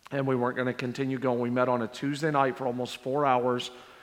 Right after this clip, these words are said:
in the chapel of Mansfield Christian, and Dave and Patsy were one of the key families, Junior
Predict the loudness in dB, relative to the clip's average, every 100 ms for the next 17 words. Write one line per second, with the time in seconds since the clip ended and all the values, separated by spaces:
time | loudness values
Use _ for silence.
0 | -12 -4 -2 -2 2 2 2 0 0 -2
1 | -4 -2 -4 0 -2 -2 -4 -4 -6 -14
2 | -20 -20 -20 _ 0 2 2 0 -6 -4
3 | 2 4 4 2 0 0 4 4 2 -2
4 | -2 -2 -8 -14 -20 -8 -2 0 0 0
5 | -4 -2 -4 0 0 0 -2 -4 -4 -2
6 | 0 0 -2